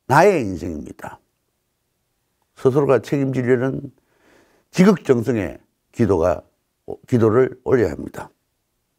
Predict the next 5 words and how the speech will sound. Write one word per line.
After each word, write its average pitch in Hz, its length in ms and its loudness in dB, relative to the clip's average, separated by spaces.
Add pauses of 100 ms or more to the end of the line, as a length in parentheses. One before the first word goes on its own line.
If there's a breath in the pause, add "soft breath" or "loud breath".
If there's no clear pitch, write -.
(800)
근데 143 240 2
우리는 127 400 0
어떻습니까? - 800 -8 (840)
다른 120 280 0
사람들에게 117 960 0